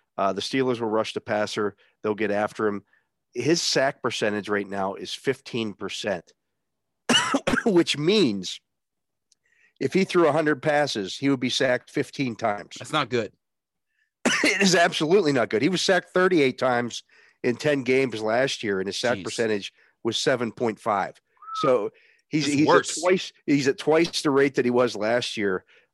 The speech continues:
Speaker 1: Uh, it's not good right now. He's holding the football. He's not scrambling. He's run, he's run the ball once for two yards. Um, the Steelers are gonna get after him. They'll force some turnovers. Uh, I like the Steelers twenty-four seventeen.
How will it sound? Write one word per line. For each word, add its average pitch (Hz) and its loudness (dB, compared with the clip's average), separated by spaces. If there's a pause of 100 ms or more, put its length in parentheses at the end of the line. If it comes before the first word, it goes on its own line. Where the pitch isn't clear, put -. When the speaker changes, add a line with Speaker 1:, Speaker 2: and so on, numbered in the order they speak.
Speaker 1:
Uh, 104 0
it's 127 0
not 131 -2
good 120 2
right 113 2
now. 110 0
He's 101 -6
holding 117 -4
the 107 -6
football. 120 0
He's 107 -6
not 120 -2
scrambling. 113 -2
He's 101 -8
run, 123 -2
he's 110 -6
run 135 0
the 127 -2
ball 107 0
once 113 -2
for - -8
two 120 -6
yards. 110 -2 (480)
Um, 95 -2
the 98 -12
Steelers 131 0
are 113 -4
gonna 110 -2
get 101 -2
after 101 -4
him. 101 -6
They'll 104 -4
force 107 -4
some 101 -10
turnovers. 95 -6 (200)
Uh, 90 -8
I 98 -10
like 104 -8
the - -14
Steelers 92 -10
twenty-four 85 -12
seventeen. 80 -12